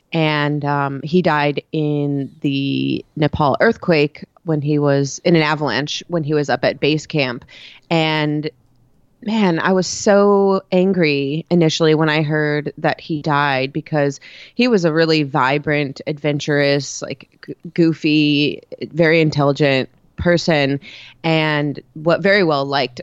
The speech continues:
among Google and his friends, and he dated a celebrity. And what my first reaction was, was just anger that he had taken part in an elective, like, sport, really,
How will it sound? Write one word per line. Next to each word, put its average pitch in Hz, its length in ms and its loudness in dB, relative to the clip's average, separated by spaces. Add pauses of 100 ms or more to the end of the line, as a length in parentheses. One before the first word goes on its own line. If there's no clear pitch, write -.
among 139 560 -6
Google 147 380 2
and 127 100 -2
his 135 140 -8
friends, 135 480 -2
and 127 240 -4
he 143 100 -4
dated 139 260 0
a 139 40 -6
celebrity. 139 680 0
And 123 200 0 (920)
what 196 200 0 (180)
my 180 200 0
first 214 300 0
reaction 175 500 0
was, 147 280 -2
was 151 200 -6
just 175 220 -6
anger 156 440 0
that 143 180 -2
he 190 220 0
had 151 460 2
taken 165 420 0
part 151 400 0
in 156 140 0
an 147 100 0
elective, 147 1000 2 (1800)
like, 156 200 -2
sport, 185 600 0
really, 165 600 2